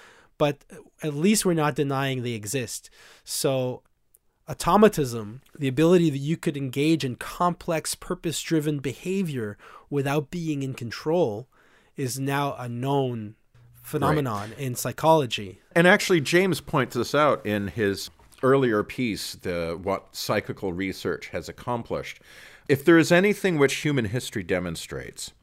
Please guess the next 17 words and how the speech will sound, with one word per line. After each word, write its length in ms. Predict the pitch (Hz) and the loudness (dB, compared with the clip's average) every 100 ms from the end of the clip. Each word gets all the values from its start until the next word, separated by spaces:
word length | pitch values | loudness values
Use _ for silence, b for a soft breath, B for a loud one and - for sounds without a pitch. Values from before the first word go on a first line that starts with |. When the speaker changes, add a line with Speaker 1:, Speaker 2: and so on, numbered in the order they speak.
| _ | _
Speaker 2:
it 140 | 117 117 | 0 0
is 160 | 110 | 0
the 180 | - 104 | 0 0
extreme 560 | 101 - - 156 160 135 | 0 -2 -2 -2 0 -2
slowness 580 | - 120 110 95 78 | 0 0 2 0 -4
with 200 | - 95 | -6 -6
which 260 | 101 98 - | -2 -4 -4
the 80 | 95 | -8
ordinary 640 | - 107 104 95 85 82 | -2 -2 0 -2 0 0
academic 580 | 80 90 92 82 80 - | -2 -4 -6 -6 -6 -8
and 140 | 73 | -12
critical 420 | - 101 90 - | -8 -6 -4 -6
mind 260 | 80 76 73 | -6 -6 -8
acknowledges 540 | 71 90 82 82 78 | -8 -6 -6 -6 -10
facts 400 | - 98 90 - - | -8 -4 -4 -6 -10
to 140 | 82 | -8
exist, 560 | 73 - 104 101 - | -8 -2 -2 0 -6